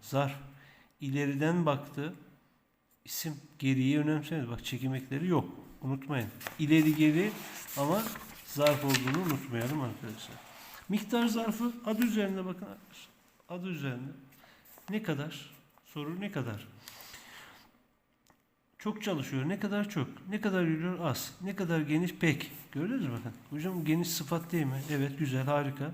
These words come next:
Geniş ev sıfat. Sıfatın önüne gelip onu derecelendiren zarf değil miydi? Evet. Çok soru. Uyarı. Sıfat ve zarfın miktarını belirten miktar zarflarında derecelendirme zarfı da dendiğini unutmayalım.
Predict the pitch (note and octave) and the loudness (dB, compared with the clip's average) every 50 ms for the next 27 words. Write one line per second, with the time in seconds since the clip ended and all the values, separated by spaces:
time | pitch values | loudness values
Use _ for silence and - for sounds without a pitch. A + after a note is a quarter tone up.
0 | - - - - - - C#3+ C#3+ C#3+ C3+ - C#3+ C#3 C#3 C#3 - D3+ B2+ C3 C3+ | -8 -14 -20 -18 -10 -6 -4 -2 -2 -2 -4 -4 -4 -4 -6 -6 -6 -6 -6 -6
1 | - - - - - - - - - _ - - - - B2 C#3 C#3 C#3 C#3+ C#3 | -6 -8 -12 -18 -20 -20 -20 -20 -20 _ -14 -10 -8 -6 -4 -4 -4 -2 0 2
2 | C#3 C#3 C#3 C3+ C3+ C3+ C3 C3 C3 B2+ B2+ B2+ C3+ C3 B2+ B2+ C3 C3 C3 B2 | 2 4 6 6 6 6 6 4 2 0 0 2 2 2 2 2 2 2 2 2
3 | B2+ C3 C3 B2+ B2+ A#2+ A#2+ A#2+ B2+ C3 C3+ C3+ C3+ - C4+ A3 C3+ A2 G#2+ G#2+ | 2 2 2 2 2 0 -2 -2 0 0 0 0 0 -2 0 0 0 0 -2 -6
4 | - - - D3+ D3+ B2+ C#3 E3+ - - - - - - - - - - - - | -8 -10 -8 -4 -4 -2 -2 -4 -6 -10 -14 -20 -20 -20 -20 -20 -20 -20 -20 -20
5 | - - - - - - - - - F3+ F3 F3+ - - D#3+ C#3+ D3+ E3+ F3+ - | -20 -20 -20 -20 -20 -20 -14 -6 -4 -4 -4 -2 -2 -2 -2 0 -2 -4 -6 -10
6 | - - - _ _ _ _ _ _ - - - _ _ _ _ _ - E3 F3 | -16 -20 -20 _ _ _ _ _ _ -20 -20 -20 _ _ _ _ _ -4 0 0
7 | E3+ E3 D#3+ E3+ F3+ F3 - - F3+ E3+ F#3 F#3+ F#3 F#3 F3 D#3+ D#3 E3 E3 D#3+ | 2 2 2 0 -2 -4 -6 -6 -4 -2 -2 -2 0 0 -2 0 2 2 2 4
8 | D3+ E3 E3 E3 E3 E3 - F3 E3 E3 E3 E3 D#3 D#3 D#3+ D#3 D#3+ D#3+ D#3 - | 4 4 4 4 2 2 2 2 4 4 4 4 2 2 2 2 0 0 -2 -2
9 | E3 D#3 D3+ D#3 D3+ D3+ - D#3+ D#3 C#3+ C#3+ D#3 D3+ C#3+ D3 D#3 D#3 E3 F#3 F#3+ | 0 0 2 2 0 0 0 0 0 2 2 0 0 0 0 0 0 0 0 -2
10 | E3+ C3 C#3+ D3+ D3+ D#3 D3+ D3+ D#3 D#3 D#3 D#3+ D#3 D#3 D3+ D#3 D3+ E3 E3 D3+ | 0 4 6 6 8 8 6 6 4 4 6 4 4 4 4 2 4 4 2 2
11 | C3+ D3 D3 C#3+ C3+ C#3 D3 D3 D#3 C#3 C3 C3+ C3+ C3 B2+ C3+ D#3 F3+ F#3 D#3+ | 2 2 2 2 0 -2 -2 -2 -2 0 2 2 2 2 2 0 0 0 2 2
12 | C#3 C3 - - - A2 G#2 G#2+ C3 E3+ | 2 0 0 -2 -4 -4 -4 -4 -6 -6